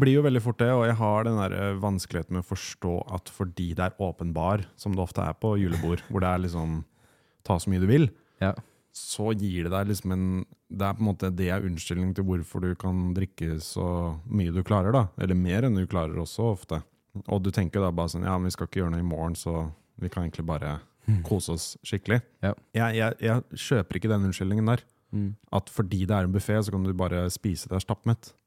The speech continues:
Speaker 1: Bare sånn, jeg er ikke med på den, for å være helt ærlig.
Speaker 2: Mm.
Speaker 1: Jeg synes det er en veldig dårlig unnskyldning å gi f-,
Speaker 2: Mm.
Speaker 1: for liksom en grunn da, til hvorfor du kan drikke seg absolutt kanakas full,
Speaker 2: <laughs> Ja.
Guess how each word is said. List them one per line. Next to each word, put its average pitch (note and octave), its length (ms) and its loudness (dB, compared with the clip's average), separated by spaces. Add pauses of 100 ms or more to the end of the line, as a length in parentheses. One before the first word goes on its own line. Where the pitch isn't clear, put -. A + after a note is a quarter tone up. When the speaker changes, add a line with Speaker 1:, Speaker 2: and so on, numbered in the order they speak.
(140)
Speaker 1:
Bare G2+ 120 0
sånn, G#2 140 0
jeg - 40 -4
er - 120 -10
ikke A2 160 -2
med E2+ 340 -2
på G2+ 80 0
den, G#2 160 4 (120)
for - 100 -6
å F#2+ 80 0
være F#2+ 140 2
helt F#2 160 0
ærlig. F#2 260 2 (240)
Speaker 2:
Mm. G2+ 140 2
Speaker 1:
Jeg G2+ 80 4
synes F#2+ 220 0
det G2+ 80 0
er G2 60 2
en G2 80 2
veldig F#2 200 -2 (100)
dårlig F2 340 2
unnskyldning F2 460 -2 (420)
å G2+ 140 2
gi F#2+ 240 2
f-, - 240 -20
Speaker 2:
Mm. G2 360 0
Speaker 1:
for G#2 140 -2 (220)
liksom F#2 320 -2
en G2 140 2
grunn G2+ 340 4
da, G2+ 120 2
til F#2+ 180 -2
hvorfor F2 360 -2
du F#2+ 80 -2
kan F#2 140 -2
drikke F2+ 260 -4
seg F2+ 320 -4
absolutt - 560 -6 (160)
kanakas F2+ 500 -2
full, A#2+ 200 2 (220)
Speaker 2:
<laughs> - 20 -2
Ja. F#2 320 -2